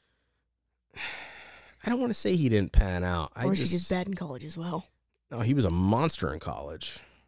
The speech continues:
Speaker 1: He was a beast in college, and I think he could be better in the N F L than what he is right now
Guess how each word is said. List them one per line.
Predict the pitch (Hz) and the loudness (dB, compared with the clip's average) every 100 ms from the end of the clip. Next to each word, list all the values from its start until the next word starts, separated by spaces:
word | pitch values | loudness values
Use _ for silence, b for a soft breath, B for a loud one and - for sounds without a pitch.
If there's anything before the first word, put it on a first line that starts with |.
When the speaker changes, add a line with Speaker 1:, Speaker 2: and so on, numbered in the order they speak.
| b | b
Speaker 1:
He | 165 | -4
was | 135 | -2
a | 82 | -2
beast | 80 - 117 175 - | -4 -2 0 0 -2
in | 90 82 | -4 -4
college, | 95 76 78 76 - | -2 -2 -4 -8 -8
and | 98 | -2
I | 104 | -2
think | 104 123 110 | 0 0 0
he | - 107 | -2 -2
could | 95 | -4
be | 95 | -4
better | 92 90 98 101 104 | -6 -4 0 2 2
in | 98 | 2
the | 101 | 0
N | 98 | 0
F | 92 - | -2 -4
L | 120 107 | -2 -2
than | 80 | -2
what | 87 | -4
he | 87 | -4
is | 85 92 | -4 -4
right | 87 - | -4 -4
now | 107 - | -8 -8